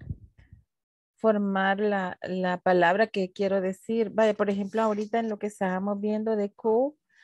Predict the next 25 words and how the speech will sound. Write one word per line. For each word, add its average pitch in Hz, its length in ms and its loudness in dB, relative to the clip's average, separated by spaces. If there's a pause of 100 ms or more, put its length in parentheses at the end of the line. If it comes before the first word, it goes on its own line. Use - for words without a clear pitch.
(300)
por 220 120 0
ejemplo, 220 360 -2
yo 220 140 0
había 214 260 0
puesto, 180 960 -2 (880)
o 226 160 2
sea, 220 160 0
yo 214 160 2
podría 220 300 4
utilizar, 208 1000 0 (1700)
"Could 202 420 -2
you 202 200 4
incre-, 196 460 0 (400)
increase 254 920 0 (280)
the 202 100 -4
salary?" 330 800 2 (760)
O 202 120 -4
puedo 214 180 4
decir, 208 640 0 (320)
"Would 214 300 2
you 208 120 0
mind 208 480 -4
increasing 262 960 -2
the 196 100 0
salary?" 330 640 0